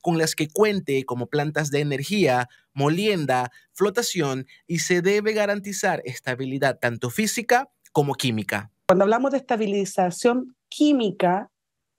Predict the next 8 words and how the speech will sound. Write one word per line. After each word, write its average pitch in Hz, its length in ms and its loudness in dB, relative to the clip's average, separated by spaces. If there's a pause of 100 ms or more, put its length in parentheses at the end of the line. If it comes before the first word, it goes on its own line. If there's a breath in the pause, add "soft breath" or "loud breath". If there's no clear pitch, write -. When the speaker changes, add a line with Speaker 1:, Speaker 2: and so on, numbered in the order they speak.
(120)
Speaker 2:
nosotros 226 300 2
tenemos 247 260 0
que 226 160 0
ver 226 260 -2
de 190 220 -2
qué 247 160 2
manera 269 640 2 (300)
los 214 500 0